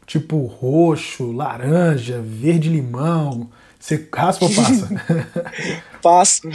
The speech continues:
Speaker 2: <laughs>
Speaker 1: Nunca usou? Cara, meu Deus. <laughs>
Speaker 2: Cara, assim,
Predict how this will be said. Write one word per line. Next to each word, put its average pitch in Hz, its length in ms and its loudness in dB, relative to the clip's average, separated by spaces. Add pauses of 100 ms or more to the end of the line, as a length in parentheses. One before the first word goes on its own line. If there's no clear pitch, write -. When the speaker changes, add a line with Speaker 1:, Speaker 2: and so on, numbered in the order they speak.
(160)
Speaker 2:
<laughs> 196 220 4
Speaker 1:
Nunca 277 300 8
usou? 202 320 6
Cara, 135 500 2
meu 220 160 2
Deus. 147 560 0 (180)
<laughs> 170 180 4
Speaker 2:
Cara, 254 340 4
assim, - 260 0